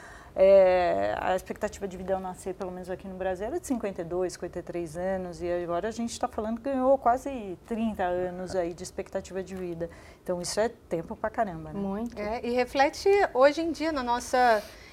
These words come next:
Speaker 3: equidade intergeracional, digamos assim, porque a, a gente tem toda uma política previdenciária, né, uma política fiscal pensada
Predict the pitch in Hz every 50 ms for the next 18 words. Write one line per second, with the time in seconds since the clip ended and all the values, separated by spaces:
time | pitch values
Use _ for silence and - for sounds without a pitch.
0 | - - - - 220 220 - - 233 220 190 214 214 214 214 196 208 196 - -
1 | 226 226 220 220 208 208 196 208 208 202 202 196 - - 202 196 208 247 269 226
2 | 214 196 202 202 196 190 190 190 - 277 330 339 269 - - 214 - - 254 254
3 | 247 254 - - - - - - - 208 214 214 220 214 214 202 190 - - -
4 | 208 208 220 226 226 - - - 262 247 262 269 277 277 277 - - - 285 320
5 | 359 381 370 - 349 320 294 285 - - 277 254 247 220 - - - - - 247
6 | 233 220 202 208 214 208 - - 220 220 226 240 240 240 240 233 233 226 226 -
7 | - - 208 208 208 208 214 214 208 202 196 190 - 226 220 220 226 - - 233
8 | - - - - 233 220 233 233 285 277 294 - - 262 247 269 277 339 370